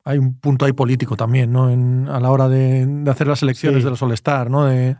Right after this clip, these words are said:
Speaker 2: Este
Speaker 1: de dónde vienen, de quién son y
Speaker 2: es
Speaker 1: de qué atraen, de qué llevan consigo mismo.
Speaker 2: Claro, en, pero en total, eh, que, que es difícil y que al final,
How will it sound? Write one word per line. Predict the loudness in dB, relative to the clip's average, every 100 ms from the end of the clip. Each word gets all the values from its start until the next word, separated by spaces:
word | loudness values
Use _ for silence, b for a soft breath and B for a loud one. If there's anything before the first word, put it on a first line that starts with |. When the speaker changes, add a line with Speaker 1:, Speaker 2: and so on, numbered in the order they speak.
| B
Speaker 2:
Este | -6 -4 -2
Speaker 1:
de | 0
dónde | 2 2
vienen, | 2 2 2
de | 0
quién | 0 0
son | 0 2 2
y |
Speaker 2:
es | 2
Speaker 1:
de |
qué | 2 2 2
atraen, | 2 0 -2 -2 -6 -8 -10 -6
de | -2
qué | 2
llevan | 2 2
consigo | 0 0 2
mismo. | 2 0 -6 _ -4
Speaker 2:
Claro, | -2 -2 -2
en, | -4 -4 _ -20 -20 _
pero | 0 0 0 -2
en | -2
total, | -2 2 2 0 -4 -2
eh, | 0 2 0 -2 -2
que, | -4 -2
que | 0
es | 2
difícil | 2 -2 -2 0
y | 0
que | 0
al | -2
final, | -2 0 2 2 0